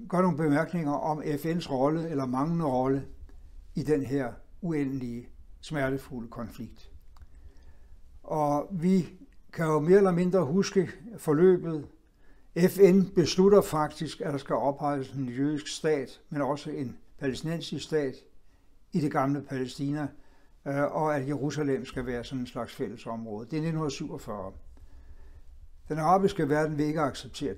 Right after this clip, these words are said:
delingen, og man kan sige, at Israel er, er ikke interesseret i at blive så lille, øh, som det blev defineret i F N, så det her, det bliver til krig, og grænserne bliver fastlagt ved krigen fra nitten otteogfyrre til niogfyrre.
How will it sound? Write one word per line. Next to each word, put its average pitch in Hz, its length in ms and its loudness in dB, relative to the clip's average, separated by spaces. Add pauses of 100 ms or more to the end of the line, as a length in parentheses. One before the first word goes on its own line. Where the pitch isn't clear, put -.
delingen, 156 640 0 (760)
og 147 100 -2
man 151 140 -2
kan 147 100 -2
sige, 156 200 -4
at 151 60 -6
Israel 143 480 -2 (380)
er, 143 280 -6
er 156 80 -8
ikke 160 240 -2
interesseret 143 640 -4
i 135 260 -6 (640)
at 147 100 -4
blive 165 180 0
så 160 120 0
lille, 170 400 10 (280)
øh, 147 220 -4
som 139 340 -2 (100)
det 139 140 -2
blev 139 120 -6
defineret 139 560 -2
i 123 220 -6
F - 80 -10
N, 160 200 -2
så - 160 -6
det 143 200 -2
her, 147 200 0
det 151 140 -6
bliver 135 140 -6
til - 160 -14
krig, 170 400 -2 (520)
og 147 120 -2
grænserne 139 440 0
bliver 123 200 -4
fastlagt 135 680 -4
ved 131 120 -8
krigen 120 300 -6
fra 135 140 -6
nitten 123 240 -8
otteogfyrre 117 640 -6
til 123 180 -8
niogfyrre. 110 540 -12